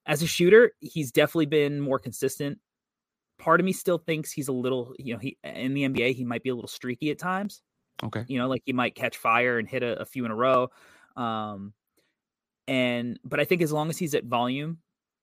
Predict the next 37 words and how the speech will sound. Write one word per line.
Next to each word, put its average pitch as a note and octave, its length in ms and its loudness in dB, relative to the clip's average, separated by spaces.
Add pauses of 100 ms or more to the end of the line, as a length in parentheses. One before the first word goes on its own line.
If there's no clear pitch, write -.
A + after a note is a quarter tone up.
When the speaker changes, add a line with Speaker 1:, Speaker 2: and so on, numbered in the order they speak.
(160)
Speaker 1:
he's B2 220 -6
gonna B2+ 160 -4
be A#2+ 120 0
a A#2 40 -2
good A2+ 320 -6
shooter. - 420 -8 (280)
And A#2+ 440 -4
as A2+ 100 -10
an B2+ 80 -6
off-ball C3 360 0
player, A#2 480 0
I A2+ 60 -8
think A#2+ 200 -6
that A2 160 -2
shooting A2 300 -6
is G#2 100 -10
gonna A2 140 -10
translate. A2 520 -6 (580)
As B2+ 140 -6
you A#2+ 60 -6
said, B2 220 -2
he's A2+ 140 -8
got A2+ 260 -2
good A2 160 -6
shot - 340 -2
prep. A2 260 -4 (840)
And C3+ 100 -6
again, C3+ 220 4
what B2 120 2
I A#2+ 80 2 (380)
like C3 400 0
is A2+ 300 -4
his C3 160 -6
shooting. C3+ 520 -4 (140)
He's A2+ 280 -16
very C3 480 0
decisive - 720 -8